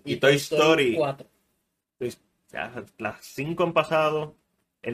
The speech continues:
Speaker 1: billón.
Speaker 2: Y ya The Lion King le pasó a Black Panther.
Speaker 1: Uh,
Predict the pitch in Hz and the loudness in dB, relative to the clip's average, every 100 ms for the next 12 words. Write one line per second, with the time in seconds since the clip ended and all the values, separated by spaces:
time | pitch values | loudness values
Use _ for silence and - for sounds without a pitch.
0 | 117 123 147 185 156 151 151 165 180 175 | -8 -6 -2 -2 -2 -2 0 0 0 -2
1 | 196 185 175 165 - 202 165 165 170 175 | -2 -4 -4 -8 -6 -6 -6 -6 -6 -8
2 | - _ 147 156 135 - 110 107 _ _ | -14 _ -12 -12 -12 -14 -16 -18 _ _
3 | _ _ - 349 508 523 508 508 494 453 | _ _ -2 -2 0 -2 -2 -4 -4 -2
4 | 440 | 0